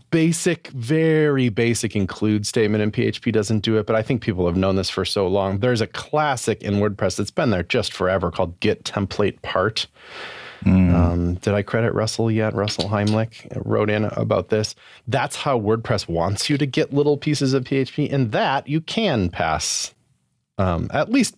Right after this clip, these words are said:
Speaker 1: parameters to. Little different than attributes, but parameters <laughs> are pretty close.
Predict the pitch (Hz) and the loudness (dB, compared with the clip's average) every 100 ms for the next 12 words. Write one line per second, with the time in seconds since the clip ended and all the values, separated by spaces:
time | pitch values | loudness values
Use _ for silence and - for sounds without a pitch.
0 | _ - 101 90 92 131 147 156 147 - | _ -2 0 2 2 2 2 0 -4 -2
1 | 151 156 147 156 156 107 104 95 87 85 | 2 2 2 2 2 2 0 0 0 -2
2 | 87 92 104 104 101 - - 95 90 - | -2 -2 0 2 0 -2 -2 -2 -2 -2
3 | 110 92 92 - - 123 113 - - - | 0 2 0 -2 -4 -2 -2 -4 -4 0
4 | 107 87 90 82 104 - | 0 0 2 2 0 -4